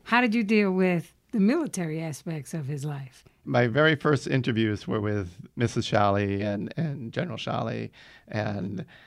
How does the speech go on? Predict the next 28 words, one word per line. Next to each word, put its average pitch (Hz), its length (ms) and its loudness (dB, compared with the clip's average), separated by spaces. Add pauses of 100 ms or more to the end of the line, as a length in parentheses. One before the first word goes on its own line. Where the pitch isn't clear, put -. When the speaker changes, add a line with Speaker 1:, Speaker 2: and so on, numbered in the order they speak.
(320)
Speaker 2:
especially 120 420 0
Missus 113 240 -4
Shally 104 340 0
would 95 180 -6
just - 220 -6
go 113 200 -4
over 110 240 -4
every 110 220 -2
period 110 320 -2
of 98 100 -4
their 101 160 -2
life 101 340 -4
and 107 100 -12
throw - 220 -6
all 113 200 -4
these - 180 -8
acronyms - 560 -2
and 113 100 -10
things 127 220 -8
at 117 180 -8
me. 110 160 -8
And 98 180 -8
I, 98 200 -10 (380)
I 120 100 4
ended 117 200 2
up 117 180 0
buying 110 280 4
a, 104 160 0